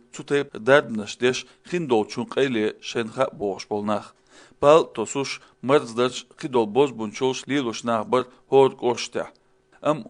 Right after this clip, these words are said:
коди шуал дюн цац кисам латту юлелит муфтият. Хор сар амети гелч телевизионя гойтер цар рогиеч дар пхочун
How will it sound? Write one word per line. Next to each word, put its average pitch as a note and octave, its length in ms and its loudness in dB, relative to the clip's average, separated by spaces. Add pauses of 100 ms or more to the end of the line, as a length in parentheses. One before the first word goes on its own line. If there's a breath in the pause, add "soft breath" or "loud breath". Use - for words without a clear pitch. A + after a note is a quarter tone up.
коди E3+ 300 -2
шуал A#2 400 4
дюн C3 300 -2
цац C3+ 320 0
кисам C3 400 -6
латту G#2+ 280 -4
юлелит G#2 580 -2
муфтият. A2+ 640 -6 (220 soft breath)
Хор D#3 280 4
сар D#3+ 240 0
амети C#3 380 -2
гелч B2 320 -2
телевизионя A#2+ 600 -4
гойтер A#2+ 440 0 (260 soft breath)
цар B2+ 320 0 (200)
рогиеч B2+ 460 -2
дар B2 200 2
пхочун A#2+ 560 -6